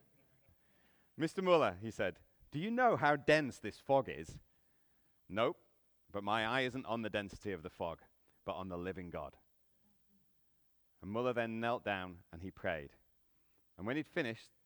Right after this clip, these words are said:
the captain was about to pray. And Muller puts his hand on his shoulder and says, "First, you don't believe he will. And second, I believe he has. And there's no need for you to pray." <laughs>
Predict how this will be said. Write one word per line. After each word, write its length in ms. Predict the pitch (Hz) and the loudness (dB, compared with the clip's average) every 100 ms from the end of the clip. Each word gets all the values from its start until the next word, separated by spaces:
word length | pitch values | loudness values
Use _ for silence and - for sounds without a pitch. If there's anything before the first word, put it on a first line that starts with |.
| - | -16
the 60 | |
captain 460 | 98 151 - 104 95 | -10 -10 -10 -12 -10
was 120 | 92 | -8
about 260 | 92 98 - | -4 -4 -4
to 60 | 98 | -10
pray. 340 | - 98 73 71 _ _ _ _ _ _ | -4 -4 -4 -14 _ _ _ _ _ _
And 100 | 90 | -6
Muller 200 | 117 123 | -2 -2
puts 240 | 110 - 92 | -2 -8 -10
his 120 | 104 | -8
hand 200 | 117 110 | -6 -6
on 100 | 95 | -6
his 100 | 87 | -8
shoulder 500 | - 98 87 80 78 - | -6 -6 -4 -6 -10 -12
and 160 | 90 | -14
says, 360 | - 101 92 - _ _ _ _ _ | -4 -4 -4 -8 _ _ _ _ _
"First, 520 | 196 135 139 - - _ _ _ _ _ _ | 4 4 2 -4 -16 _ _ _ _ _ _
you 160 | 107 143 | -8 -2
don't 200 | 160 139 | 0 0
believe 300 | 120 120 113 | -2 -2 -4
he 120 | 101 | -6
will. 300 | 95 95 69 - _ _ _ _ _ _ _ | -4 -4 -6 -14 _ _ _ _ _ _ _
And 140 | 101 107 | -12 -4
second, 460 | 185 - 98 92 - _ | -4 -4 -8 -10 -16 _
I 140 | 127 | -2
believe 320 | 156 117 107 98 | -2 -2 -4 -6
he 100 | 92 | -4
has. 460 | 151 120 73 - _ _ _ _ | -4 -4 -6 -18 _ _ _ _
And 120 | 95 | -6
there's 140 | 117 113 | -6 -2
no 160 | 127 | -2
need 220 | 120 143 104 | 0 -2 -4
for 100 | 92 | -10
you 80 | |
to 120 | 78 80 | -16 -10
pray." 240 | 92 69 | -8 -8
<laughs> 100 | - | -10